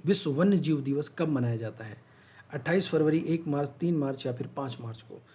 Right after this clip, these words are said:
सही ऑप्शन है ऑप्शन नंबर सी, हर साल हम तीन मार्च को World Wildlife डे celebrate करते हैं। यस फ्रेंड्स, दो हज़ार चौबीस में इस दिन की थीम थी, दो हज़ार चौबीस में इस दिन की थीम थी Focus on Digital Innovation in Wildlife Conservation। ये आप याद रखेंगे।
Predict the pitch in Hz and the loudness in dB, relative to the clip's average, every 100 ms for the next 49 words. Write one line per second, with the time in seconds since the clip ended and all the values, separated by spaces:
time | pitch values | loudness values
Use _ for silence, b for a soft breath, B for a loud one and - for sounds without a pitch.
0 | b b - 170 214 185 - 151 156 - | b b 2 6 6 4 0 -2 -4 -4
1 | 151 156 208 180 160 147 - 147 156 b | -6 0 2 4 4 2 0 -4 -4 b
2 | b - 202 190 170 151 147 - 196 208 | b -2 0 2 2 2 0 2 4 6
3 | 156 143 - 147 147 156 143 160 180 151 | 4 0 -2 -2 -2 -2 0 4 4 4
4 | 139 143 135 131 139 139 127 120 123 127 | 4 4 4 0 -2 -2 -2 0 0 -2
5 | - 110 - 104 _ B B B - 180 | -6 -10 -12 -18 _ B B B -2 2
6 | 190 226 - 170 165 175 170 165 160 185 | 4 2 4 6 8 8 4 4 4 2
7 | 156 160 - 139 143 147 131 120 156 170 | 0 0 -2 -2 0 0 -2 -2 0 0
8 | - 160 - - 139 143 147 143 131 147 | 0 -8 -8 -16 -4 2 2 2 2 2
9 | 175 180 143 180 B B B 170 185 175 | 2 0 -6 -6 B B B 2 4 4
10 | 185 - 190 208 190 220 B B B - | 2 4 6 6 4 0 B B B 4
11 | 196 190 220 - - 160 170 156 190 180 | 6 6 2 0 -4 2 4 6 4 4
12 | 180 214 - 165 151 151 - 175 - 160 | 2 2 4 4 6 4 4 0 0 0
13 | 135 147 143 131 151 - 127 120 117 110 | 4 4 4 2 0 0 2 2 0 -6
14 | 120 - 143 165 165 147 143 147 151 - | -12 -10 0 2 4 4 2 2 -2 -2
15 | 156 | -2